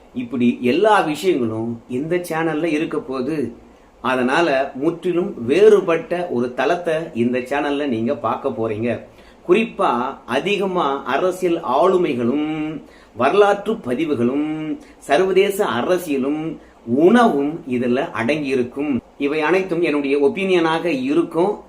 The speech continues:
அதனால மறக்காம சப்ஸ்கிரைப் பண்ணிக்கங்க. உங்க நண்பர்கிட்டயும் சொல்லுங்க. அந்த சேனல்ல எப்படி ஆதரவு அளிச்சீங்களோ அதே மாதிரி இந்த சேனல்லையும் ஆதரவு அளிக்குமாறு கேட்டுக்கிறேங்க.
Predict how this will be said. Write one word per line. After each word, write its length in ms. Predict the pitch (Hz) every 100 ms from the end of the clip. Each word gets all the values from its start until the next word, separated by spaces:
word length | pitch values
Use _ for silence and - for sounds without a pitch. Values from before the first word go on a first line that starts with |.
| -
அதனால 460 | 110 113 127 135
மறக்காம 760 | 113 113 160 185 170 143 127 135 - -
சப்ஸ்கிரைப் 480 | 131 - 156 131 127
பண்ணிக்கங்க. 480 | 147 147 127 123 127 -
உங்க 200 | 131 123
நண்பர்கிட்டயும் 680 | 117 156 175 147 147 156 127
சொல்லுங்க. 460 | 131 135 120 120 - - - -
அந்த 220 | 110 113
சேனல்ல 500 | 113 131 147 139 117
எப்படி 380 | 123 120 131 117
ஆதரவு 460 | 113 120 143 139 120
அளிச்சீங்களோ 480 | 117 120 113 117 117
அதே 280 | 120 135 180
மாதிரி 440 | 165 113 110 113 -
இந்த 260 | 117 120 123
சேனல்லையும் 640 | 120 139 143 113 101 110 -
ஆதரவு 380 | 110 131 135 123
அளிக்குமாறு 460 | 117 107 107 123 113
கேட்டுக்கிறேங்க. 600 | 110 110 104 98 101